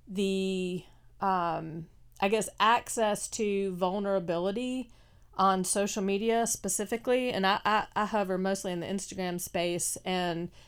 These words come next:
I, I've just seen the reaction from people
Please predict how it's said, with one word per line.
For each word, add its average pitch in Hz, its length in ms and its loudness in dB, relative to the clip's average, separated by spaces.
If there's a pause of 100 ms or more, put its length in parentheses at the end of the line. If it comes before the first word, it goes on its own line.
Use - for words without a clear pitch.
(260)
I, 226 200 10
I've 233 160 4
just 254 320 2
seen 247 640 -2
the 196 180 -2
reaction 220 520 2
from 196 180 -4
people 185 760 -2